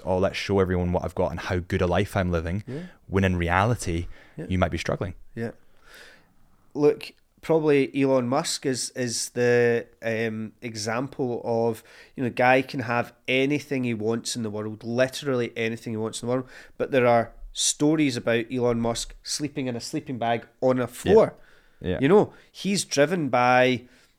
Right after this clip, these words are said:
Speaker 2: changing the world, literally changing the world, the world as, as it is seen by most regular, normal human beings. He's driven by that, and it so happens that he's picked up all these shiny objects along the way.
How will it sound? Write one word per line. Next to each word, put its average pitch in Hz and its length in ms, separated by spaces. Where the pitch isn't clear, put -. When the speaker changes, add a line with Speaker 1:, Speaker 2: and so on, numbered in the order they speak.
Speaker 2:
changing 147 680
the 123 80
world, 117 480
literally 139 500
changing 123 480
the 113 80
world, 117 300
the 120 60
world 131 380
as, 117 340
as 120 180
it - 100
is 110 80
seen 127 380
by 107 140
most 113 360
regular, 117 440
normal 113 360
human 110 320
beings. 135 380
He's 165 240
driven 185 300
by 131 140
that, 113 300
and 127 120
it 120 100
so 156 240
happens 120 560
that 120 180
he's 123 240
picked - 280
up 123 200
all 127 200
these 127 140
shiny 123 500
objects 113 540
along 117 280
the 107 80
way. 120 300